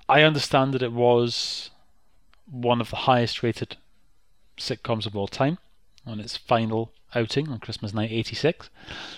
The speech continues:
So, what do I know? Anyway, yeah, it didn't really massively do it for me, but maybe I should give it more time. Maybe I should stick with it. Although, actually, it's a bit, I, in all honesty, that is not the first time I've ever seen the show.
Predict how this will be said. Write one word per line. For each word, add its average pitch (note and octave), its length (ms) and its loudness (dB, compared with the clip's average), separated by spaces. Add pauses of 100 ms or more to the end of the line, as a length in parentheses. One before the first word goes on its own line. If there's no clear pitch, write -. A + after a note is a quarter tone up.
So, C#3 640 2 (240)
what G#2+ 120 -2
do F2+ 120 -4
I F2 100 -4
know? F2 160 -10 (580)
Anyway, E3+ 340 8 (180)
yeah, E3 160 8
it D3+ 160 4
didn't G3 220 4
really D#3 300 4 (240)
massively D3 440 4
do B2+ 140 2
it B2 100 0
for - 80 -6
me, A#2+ 380 2
but D3 360 4 (180)
maybe F3+ 220 6
I E3+ 40 8
should D#3 160 0
give D3 100 -2
it C#3 60 -6
more C3 160 -2
time. G#2+ 300 -2
Maybe A#2 160 -2
I - 20 -6
should - 160 -8
stick - 320 -6
with - 160 -14
it. A2 100 -4
Although, D3 360 4
actually, E3 280 2
it's D#3 80 -4
a - 40 2
bit, F#3 140 4
I, D#3 280 0
in E3+ 80 2
all C#3+ 260 6
honesty, G#2+ 340 0
that B2 200 2
is A#2+ 80 -4
not C3+ 180 2
the G#2+ 60 -6
first - 260 -6
time G#2+ 140 -2
I've G2 80 -6
ever G2+ 160 -6
seen G2+ 220 -6
the F#2 40 -8
show. F#2+ 340 -4